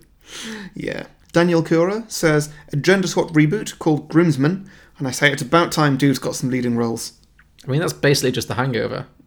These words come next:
Speaker 1: Yes.
Speaker 2: Yes. <laughs>
Speaker 1: Yes, yes, yes. And Bianca K is the last one I've got here. Bridesmates.
Speaker 2: Bridesmates.
Speaker 1: Mm-hmm. Um, "It pretends to be a sickly sweet rom-com in trailers about one of the previous bridesmaids getting married.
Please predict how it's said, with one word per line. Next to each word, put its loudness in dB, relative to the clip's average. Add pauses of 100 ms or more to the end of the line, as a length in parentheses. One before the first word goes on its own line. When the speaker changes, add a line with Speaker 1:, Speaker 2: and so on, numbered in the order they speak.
(400)
Speaker 1:
Yes. -6
Speaker 2:
Yes. -6
<laughs> -
Speaker 1:
Yes, 2
yes, -10
yes. -14 (300)
And -2
Bianca 4
K 2
is -6
the -6
last -4
one -6
I've -10
got -4
here. 0 (240)
Bridesmates. 0 (220)
Speaker 2:
Bridesmates. 0
Speaker 1:
Mm-hmm. -8
Um, 4
"It -2
pretends 0
to -8
be 4
a 2
sickly -4
sweet -2
rom-com -2
in -2
trailers 0
about -2
one 6
of 2
the 0
previous -2
bridesmaids -4
getting -4
married. -4